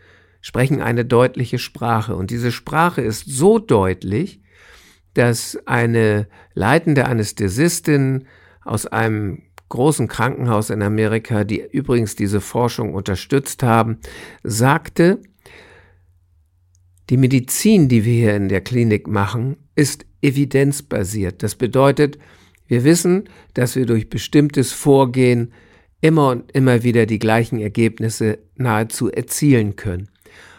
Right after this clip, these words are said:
Und die bisherigen Ergebnisse aus den Studien, die jetzt vorliegen,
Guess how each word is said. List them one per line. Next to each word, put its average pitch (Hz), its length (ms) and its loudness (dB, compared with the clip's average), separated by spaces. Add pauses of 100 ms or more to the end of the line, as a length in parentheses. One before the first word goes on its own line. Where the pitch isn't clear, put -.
(320)
Und 127 300 0
die 117 180 0
bisherigen 139 960 2
Ergebnisse 120 880 0
aus 104 220 -6
den 101 160 -2
Studien, 127 680 2
die 98 200 -4
jetzt 143 540 -4
vorliegen, 127 1080 0